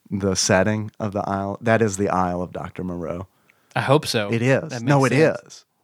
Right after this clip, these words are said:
Speaker 2: Oh, is it
Speaker 1: No,
Speaker 2: really?
Speaker 1: it's
Speaker 2: No,
Speaker 1: not.
Speaker 2: better say. That'd be
Speaker 1: <laughs> No.
Speaker 2: it's also
Speaker 1: It could
Speaker 2: where,
Speaker 1: be.
Speaker 2: it's also where Man Bat was made. So
Speaker 1: Man Bat.
Speaker 2: Yeah.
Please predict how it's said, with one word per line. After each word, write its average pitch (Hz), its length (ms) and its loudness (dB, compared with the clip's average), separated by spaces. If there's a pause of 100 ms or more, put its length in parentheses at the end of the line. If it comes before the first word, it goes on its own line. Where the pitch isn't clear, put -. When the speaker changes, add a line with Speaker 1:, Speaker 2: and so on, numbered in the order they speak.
(120)
Speaker 2:
Oh, 135 140 0
is 127 140 -2
it 135 60 0
Speaker 1:
No, 120 120 2
Speaker 2:
really? 90 100 -2
Speaker 1:
it's - 140 -10
Speaker 2:
No, 120 80 -6
Speaker 1:
not. 117 160 -6
Speaker 2:
better 120 160 -2
say. 196 180 4
That'd 240 400 2
be 208 80 4
Speaker 1:
<laughs> 170 40 0
No. 107 240 -2 (120)
Speaker 2:
it's 147 160 -4
also 156 260 4
Speaker 1:
It 151 80 2
could 202 140 2
Speaker 2:
where, 294 80 0
Speaker 1:
be. 240 260 2 (120)
Speaker 2:
it's - 100 -6
also 190 140 0
where 196 120 6
Man 156 380 2
Bat 127 260 0
was 127 160 -6
made. 107 380 -4 (100)
So - 220 -4
Speaker 1:
Man 113 360 -2
Bat. - 520 -12 (100)
Speaker 2:
Yeah. - 80 -20